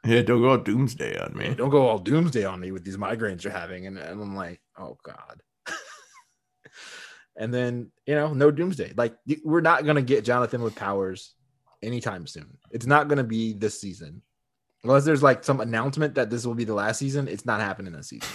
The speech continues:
Speaker 1: <laughs>
Speaker 2: You know what I mean? And that's not happening 'cause it's one of the highest rated shows on the network. So, you, we're not getting Jonathan with powers anytime soon. If you're getting your hopes up because he's getting, you know, a hi-, couple hits of X Kryptonite.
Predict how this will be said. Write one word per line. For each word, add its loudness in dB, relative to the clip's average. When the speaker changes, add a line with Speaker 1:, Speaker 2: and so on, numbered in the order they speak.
Speaker 1:
<laughs> 4
Speaker 2:
You 6
know 10
what 4
I 4
mean? 2
And 2
that's 10
not 8
happening 4
'cause -8
it's -4
one -4
of 0
the -2
highest 2
rated -4
shows -6
on -12
the -12
network. -14
So, 4
you, -2
we're -2
not 4
getting 2
Jonathan 4
with -4
powers -2
anytime 0
soon. -8
If -4
you're -2
getting 2
your 0
hopes 0
up -2
because -4
he's -4
getting, -4
you -4
know, 0
a -2
hi-, -8
couple -2
hits -2
of -4
X -2
Kryptonite. -10